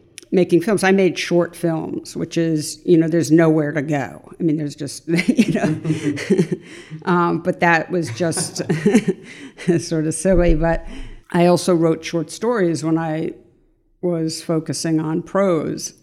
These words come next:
I just, that's just the way I think. And,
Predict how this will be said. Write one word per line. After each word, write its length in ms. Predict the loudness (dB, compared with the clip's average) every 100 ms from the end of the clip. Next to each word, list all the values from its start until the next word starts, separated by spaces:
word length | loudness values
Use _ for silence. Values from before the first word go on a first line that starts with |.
| _ -4
I 120 | -2
just, 420 | -2 -4 -4 -6
that's 220 | -6 -6
just 280 | -6 -4 -2
the 60 | -2
way 340 | 0 0 -2
I 340 | -6 -8 -20
think. 640 | -8 -4 -2 -4 -8 -16 -6
And, 640 | -2 0 0 2 4 2